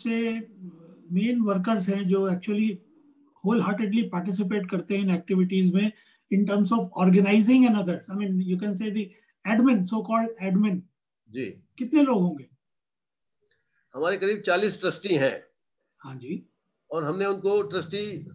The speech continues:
Speaker 2: बना के ये उनको दिमाग में भरा कि भाई, आप trustee हैं, आप इस संस्था के मालिक हैं।
Speaker 1: जी।
Speaker 2: तो इसलिए हम सबको मिलके करना है।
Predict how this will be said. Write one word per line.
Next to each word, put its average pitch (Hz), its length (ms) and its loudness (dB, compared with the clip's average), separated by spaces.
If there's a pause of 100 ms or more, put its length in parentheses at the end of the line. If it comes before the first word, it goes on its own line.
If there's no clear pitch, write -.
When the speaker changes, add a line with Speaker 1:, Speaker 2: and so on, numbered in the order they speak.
(100)
Speaker 2:
बना 147 360 -4
के 175 140 -4
ये 185 160 0
उनको 180 300 0
दिमाग 156 380 -6
में 165 140 -6
भरा 147 280 2
कि 165 180 -8
भाई, 185 200 0
आप 156 260 -4
trustee 165 300 -8
हैं, 180 260 -2
आप 151 360 -6
इस 156 60 -16
संस्था 160 280 -10
के 185 160 -6
मालिक 165 340 -2
हैं। - 160 -20 (640)
Speaker 1:
जी। 139 340 -6 (1040)
Speaker 2:
तो 175 80 -4
इसलिए 185 200 0
हम 165 60 2
सबको 196 260 -2
मिलके 190 240 0
करना 117 240 -4
है। 90 240 -10